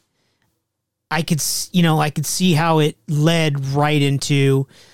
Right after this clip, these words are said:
the hatred of Jews and just, like, it's just that bulldozer effect is almost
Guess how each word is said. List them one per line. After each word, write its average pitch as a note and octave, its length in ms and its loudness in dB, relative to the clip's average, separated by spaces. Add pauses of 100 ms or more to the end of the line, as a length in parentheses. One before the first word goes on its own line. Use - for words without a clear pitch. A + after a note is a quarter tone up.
(800)
the C#3+ 160 -2
hatred D3+ 520 0
of B2+ 180 -2
Jews B2 520 -2
and C3 500 -6
just, - 280 -8
like, - 240 -8
it's C#3+ 240 -4
just - 400 -6 (840)
that C#3+ 240 -6
bulldozer B2+ 600 -2
effect - 380 -8
is C3 380 -6
almost C#3 560 -2